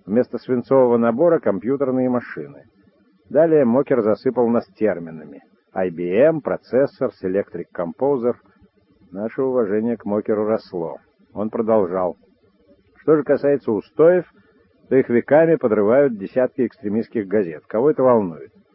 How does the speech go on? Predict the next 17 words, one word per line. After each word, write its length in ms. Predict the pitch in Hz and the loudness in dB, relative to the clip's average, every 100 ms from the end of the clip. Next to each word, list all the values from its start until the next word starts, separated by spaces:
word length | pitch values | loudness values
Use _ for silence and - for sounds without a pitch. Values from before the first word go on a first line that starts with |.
| _ _ _ _ | _ _ _ _
Если 260 | 131 135 135 | -6 -2 0
газета 380 | 123 123 131 117 | 4 4 2 2
легальная, 580 | 107 113 170 165 160 147 | 2 4 4 4 0 -2
то 140 | 117 | -4
всё 200 | - 123 | -2 -2
остальное 460 | 113 113 113 139 131 | -2 -4 -2 -2 -2
не 200 | 110 104 | -2 -2
имеет 240 | 120 110 | -4 -4
значения. 560 | 92 92 78 73 _ _ _ _ _ _ _ _ | -8 -10 -12 -20 _ _ _ _ _ _ _ _
Тем 100 | 107 | 0
более, 280 | 147 185 175 | 4 4 2
что 140 | - | 0
мы 80 | 113 | -2
намерены 360 | 104 127 147 139 | 0 0 0 -2
придерживаться 680 | 101 98 127 123 123 - - | -4 0 0 0 -4 -6 -10
консервативной 800 | 92 - 87 85 110 104 98 87 | -12 -8 -8 -6 -6 -8 -8 -10
линии. 440 | 76 80 71 - | -10 -14 -16 -20